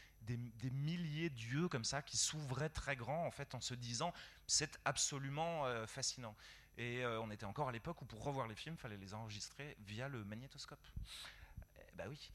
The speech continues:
on pouvait pas les revoir sur Internet. Maintenant, en trois clics, on, en trois clics, on les attrape, euh, facilement, bien évidemment. Et simultanément, je vais aller assez vite dans les images, hein, mais ça me semblait important, cette, cette introduction contextuelle. Euh, simultanément, en fait, il y avait aussi, euh, comme ça, une,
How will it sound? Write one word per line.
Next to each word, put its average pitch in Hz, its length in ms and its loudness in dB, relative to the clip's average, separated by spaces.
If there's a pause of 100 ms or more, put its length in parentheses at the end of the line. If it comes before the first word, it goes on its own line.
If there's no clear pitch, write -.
(300)
on - 40 -18
pouvait 113 160 -2
pas 147 140 6
les 147 80 6
revoir 123 260 2
sur 127 180 0
Internet. 113 480 0
Maintenant, 113 220 0
en 110 60 0
trois - 180 -2
clics, 131 240 -6
on, 101 260 -8
en 98 120 -2
trois 98 260 -4
clics, 139 220 -6
on 113 80 -2
les 95 120 -4
attrape, - 420 -10
euh, 90 260 -4
facilement, 110 460 -4
bien 117 180 -4
évidemment. 113 440 -2 (360)
Et 135 60 2
simultanément, 185 760 4
je 139 100 -2
vais 139 60 2
aller 143 120 2
assez 151 200 2
vite 170 160 -2
dans 160 100 2
les 151 220 -2
images, 143 300 -2
hein, 110 40 -4
mais 107 100 -6
ça 117 100 -2
me 107 60 -4
semblait 120 220 -2
important, 120 400 -4
cette, 101 340 -4
cette - 200 -6
introduction 117 460 -4
contextuelle. 120 580 -2 (460)
Euh, 117 1200 2 (720)
simultanément, 170 760 8
en 160 40 10
fait, 175 240 0
il - 20 0
y - 20 2
avait 135 140 2
aussi, 156 400 2
euh, 131 140 2
comme 127 140 0
ça, 147 120 4
une, 131 260 2